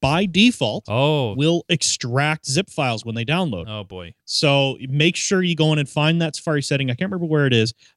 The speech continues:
Speaker 1: Make sure that you've unchecked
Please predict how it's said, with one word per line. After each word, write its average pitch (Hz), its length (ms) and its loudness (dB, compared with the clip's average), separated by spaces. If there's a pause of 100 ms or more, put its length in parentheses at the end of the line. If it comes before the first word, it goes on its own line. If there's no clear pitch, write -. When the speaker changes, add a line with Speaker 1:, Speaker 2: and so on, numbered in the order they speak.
Speaker 1:
Make 151 280 4
sure 175 440 0 (360)
that 143 160 -2
you've 131 140 0 (140)
unchecked 160 680 2